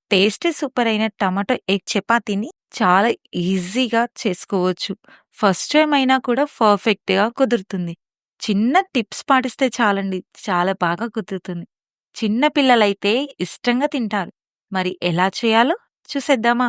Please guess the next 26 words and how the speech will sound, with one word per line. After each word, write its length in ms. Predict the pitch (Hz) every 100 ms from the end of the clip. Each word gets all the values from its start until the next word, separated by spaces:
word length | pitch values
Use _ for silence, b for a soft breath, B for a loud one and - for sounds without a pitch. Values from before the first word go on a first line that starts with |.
| 220 -
ముందుగా 340 | 233 302 320 269 349 - -
ఒక 120 | 220 226
బౌల్లోకి 500 | 185 196 277 302 - 311 311
రెండు 180 | 214 202 -
టమాటాలను 540 | 180 202 220 247 254 214
తీసుకోవాలి. 520 | 190 - 196 175 180 - _ _ _ -
దీన్ని 280 | 190 214 208 175
బాగా 260 | 180 190 240
కడిగిన 300 | 196 180 208 208
తర్వాత 320 | 180 175 175 254 359 _ _ -
దీనిలో 440 | 190 277 330 330 302
కొన్ని 180 | 269 240
వాటర్ 280 | 202 196 208 202
పోసుకొని 500 | 190 - - 190 285 381 _ _ _ -
ఈ 100 | 220 208
టమాటాలను 600 | 214 240 294 302 240 220 226 - 170
ఒక 180 | - 196
పది 160 | 190 170 185
నిమిషాల 380 | 185 - 254 247
వరకు 220 | 190 190 277
ఉడికించుకోవాలి. 680 | 196 208 190 - - 175 170 196 _ _ _ -
ఈ 100 | 233
టమాటాలు 480 | 220 226 277 349 330 269
ఉడికిన 320 | 226 - 294 294
తర్వాత 340 | 214 185 180 240 392 - -
దీనిపైన 480 | 240 226 214 202 202